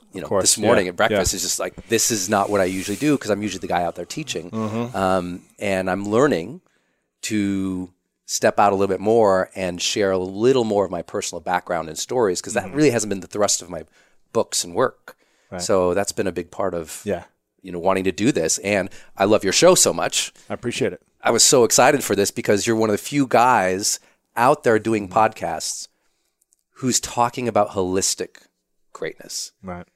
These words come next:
Speaker 1: You know, it's not a, a tactic or a, a hack
Speaker 2: Hack.
Speaker 1: here.
Speaker 2: Yeah.
Speaker 1: Yeah, it's relationships.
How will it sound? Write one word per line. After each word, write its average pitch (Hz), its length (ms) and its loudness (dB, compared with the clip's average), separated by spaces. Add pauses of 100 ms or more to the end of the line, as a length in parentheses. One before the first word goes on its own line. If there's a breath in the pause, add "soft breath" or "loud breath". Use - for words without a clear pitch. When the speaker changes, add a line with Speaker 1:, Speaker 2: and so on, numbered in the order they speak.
(140)
Speaker 1:
You 95 80 -12
know, 92 40 -4
it's 90 120 -4
not 110 120 6
a, 104 160 0
a 107 40 2
tactic - 500 -2
or 95 180 2
a, 101 140 2 (120)
a 98 180 -2
hack 110 240 -2
Speaker 2:
Hack. 95 180 2
Speaker 1:
here. 107 420 4
Speaker 2:
Yeah. 92 200 -12 (140)
Speaker 1:
Yeah, 262 100 2
it's - 100 0
relationships. - 680 0